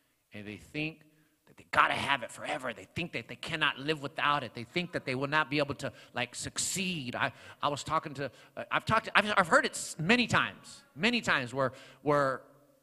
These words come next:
a young person, or not even a, a young person, is anybody, that they built up a certain type of lifestyle that's not necessarily in alignment with God. And they know it's not in alignment with God 'cause they just confess it. They say, "Brian, I hear what you're saying. I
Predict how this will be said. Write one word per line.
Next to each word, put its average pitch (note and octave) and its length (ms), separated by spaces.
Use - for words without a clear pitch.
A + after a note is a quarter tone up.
a C#3 80
young G3+ 240
person, F#3 340
or G3 100
not D4+ 200
even D#4+ 160
a, C#4+ 180
a B3 80
young C4 200
person, F#3 220
is G3+ 120
anybody, A3 480
that D3+ 180
they F3+ 140
built A#3+ 420
up A#3+ 100
a F#3 60
certain A3+ 300
type G#3+ 180
of F#3 80
lifestyle G3+ 460
that's D3+ 180
not A3 220
necessarily G#3+ 580
in F3 100
alignment F3+ 480
with D#3+ 120
God. F#3 360
And E3 100
they A3+ 100
know F4+ 300
it's D#4+ 120
not G#3 200
in F3+ 80
alignment E3 340
with C#3 140
God C#3+ 180
'cause F#3+ 120
they A3+ 120
just A#3 180
confess D4+ 400
it. - 40
They D#3 80
say, D3 120
"Brian, G#3+ 380
I D#3+ 140
hear G3 180
what C#4 160
you're C4 80
saying. A#3+ 400
I F3+ 220